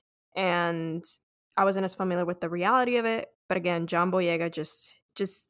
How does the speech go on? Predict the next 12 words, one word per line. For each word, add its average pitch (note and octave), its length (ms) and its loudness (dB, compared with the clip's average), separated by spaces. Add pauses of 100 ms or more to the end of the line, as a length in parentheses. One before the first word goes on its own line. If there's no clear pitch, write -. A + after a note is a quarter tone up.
get, - 180 -8 (120)
grabs G3+ 380 6
you F3 300 2 (560)
and G3+ 120 2
it's F3+ 180 0
impossible G3 560 -4
to F#3 100 -4
not D#3 220 -2
pay D#3+ 140 -6
attention. E3 640 -8 (220)
And F#3 140 -2
again, F3 480 -2